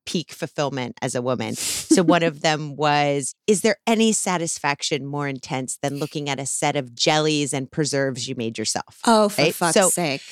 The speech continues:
Speaker 1: so, like, these cookbooks
Speaker 2: <laughs>
Speaker 1: are telling women what they should want. And of course, women's inability to find their fulfillment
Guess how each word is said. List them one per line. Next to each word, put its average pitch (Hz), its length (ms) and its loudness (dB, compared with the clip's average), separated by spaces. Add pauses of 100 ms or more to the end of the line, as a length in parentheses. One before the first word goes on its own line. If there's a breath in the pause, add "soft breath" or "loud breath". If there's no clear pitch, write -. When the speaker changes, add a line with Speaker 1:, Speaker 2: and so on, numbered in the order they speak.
(260 loud breath)
Speaker 1:
so, 247 340 4
like, 214 280 0
these 220 240 2
cookbooks 262 680 2
Speaker 2:
<laughs> - 40 -6
Speaker 1:
are 202 60 -2
telling 240 420 4
women 190 460 0 (380 loud breath)
what 185 180 4
they 175 100 2
should 175 220 -2
want. 143 560 -2 (320 soft breath)
And 202 140 4
of 180 120 0
course, 208 380 0 (160)
women's 196 460 0
inability 165 720 0
to 160 120 0
find 185 640 0
their 165 120 0
fulfillment 151 580 -4